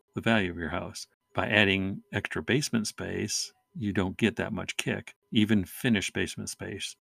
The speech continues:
But it can also come back and bite you from a tax purposes, 'cause the property taxes are based on square footage in your house.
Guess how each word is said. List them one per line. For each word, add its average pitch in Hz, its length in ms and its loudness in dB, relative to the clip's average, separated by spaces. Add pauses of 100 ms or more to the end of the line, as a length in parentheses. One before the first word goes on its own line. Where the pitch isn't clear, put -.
(160)
But - 80 -6
it 101 80 -8
can 92 100 2
also 113 340 2 (180)
come 98 140 -4
back 90 220 0
and 78 100 -6
bite 113 280 2
you 85 220 -6 (140)
from 90 280 -2
a 80 40 -6
tax 113 320 6
purposes, - 540 -8
'cause 95 160 -10
the 95 80 -10
property 95 380 2
taxes 85 440 -8
are 85 80 -10
based 82 340 -6
on 82 360 -6
square 92 220 2
footage 87 480 0
in 127 120 -6
your 85 140 -8
house. 87 540 -6